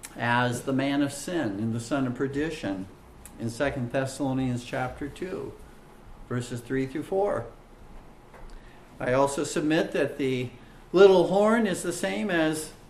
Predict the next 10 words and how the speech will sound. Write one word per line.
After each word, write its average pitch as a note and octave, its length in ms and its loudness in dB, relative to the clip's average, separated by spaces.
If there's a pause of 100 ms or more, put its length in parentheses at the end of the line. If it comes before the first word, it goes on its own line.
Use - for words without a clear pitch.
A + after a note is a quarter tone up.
(600)
the C#3+ 300 0
Antichrist A#2 1400 -2 (680)
that A#2+ 120 0
is B2 180 -2
mentioned C#3 400 0
in B2 120 -2
First D3 280 -2
John C#3+ 280 0
two D3+ 200 -4
eighteen. D#3 600 -6